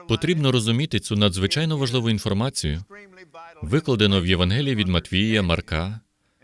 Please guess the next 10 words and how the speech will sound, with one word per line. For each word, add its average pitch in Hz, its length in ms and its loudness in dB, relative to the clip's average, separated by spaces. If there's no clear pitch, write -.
Луки 98 440 0
та 107 60 2
Івана. 92 680 0
Сорок 160 400 -2
перший 101 340 2
вірш. 73 380 -4
Коли 120 220 2
ж 147 60 -6
зібралися 127 560 0
фарисеї, 82 680 -2